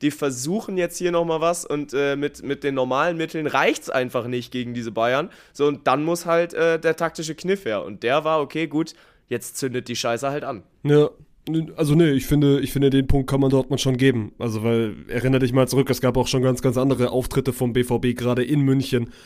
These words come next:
Speaker 2: wo sie eigentlich,
Speaker 1: Ja.
Speaker 2: also mal für mal immer wieder unter die Räder gekommen sind. Davon waren sie,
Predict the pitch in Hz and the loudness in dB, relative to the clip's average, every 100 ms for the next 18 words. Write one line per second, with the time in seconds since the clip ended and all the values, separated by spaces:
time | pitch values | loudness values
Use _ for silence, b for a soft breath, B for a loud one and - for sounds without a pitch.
0 | B - 123 127 131 127 123 123 123 131 | B -2 2 2 2 2 4 2 2 -2
1 | 123 110 98 - 120 131 123 123 123 120 | 0 0 -4 -2 0 0 2 2 2 2
2 | 139 127 123 127 117 123 113 113 123 123 | 2 2 2 2 2 0 -2 2 2 2
3 | 113 - 120 113 110 113 - 117 107 107 | 0 -4 -4 -2 -4 -6 -6 -4 -4 -2
4 | 110 | -4